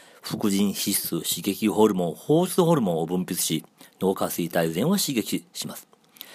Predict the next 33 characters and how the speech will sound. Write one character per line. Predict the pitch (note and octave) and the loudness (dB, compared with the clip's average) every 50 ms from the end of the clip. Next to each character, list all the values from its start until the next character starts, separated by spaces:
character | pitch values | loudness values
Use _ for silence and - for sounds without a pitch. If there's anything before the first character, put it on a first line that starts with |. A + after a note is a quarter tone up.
| - - _ - | -20 -20 _ -2
前 | G#2+ B2 B2 B2+ | 2 2 4 6
葉 | B2+ A#2+ A#2 | 4 4 4
か | A2 G2 | 2 2
ら | D#2+ | 2
は | E2+ F#2 - - - | 2 0 0 -2 -8
副 | - G#2 G#2+ G#2 | -4 0 0 0
腎 | F#2 G2+ G2+ G2 | 2 0 0 -2
皮 | E2+ - G2+ G2 | -2 -4 -4 -4
質 | - - | -2 -2
刺 | - F2+ - - F#2+ | -2 -2 -2 -4 -6
激 | E2+ - G#2 A2 | -6 -6 -4 -2
ホ | A#2 B2+ | 0 2
ル | E3+ F#3+ | 2 2
モ | F#3 F3 | 2 2
ン | B2+ | 2
が | F2 D#2 | 0 -2
分 | - F#2+ F2+ F2 | -2 -4 -4 -4
泌 | E2+ F2 E2+ | -2 -4 -4
さ | E2 - D#2 | -2 -2 -4
れ、 | D2 C#2 - - _ - | -4 -4 -6 -12 _ -4
こ | - | 0
れ | D3+ | 2
が | E3+ D#3 C3+ | 2 2 2
副 | - - - B2 G#2 | 0 -2 -2 0 0
腎 | F2 G2 F#2+ F#2 | 2 0 -2 -2
皮 | E2+ - F#2+ F2+ | -2 -4 -4 -4
質 | - - - A#2 | -4 -2 -2 0
を | E3+ G3 | 0 0
刺 | - - | 0 -2
激 | A#2 G2+ F#2 | -2 -2 -4
し | - - | -4 -6
ま | F#2+ F2+ | -8 -10
す。 | - - | -14 -16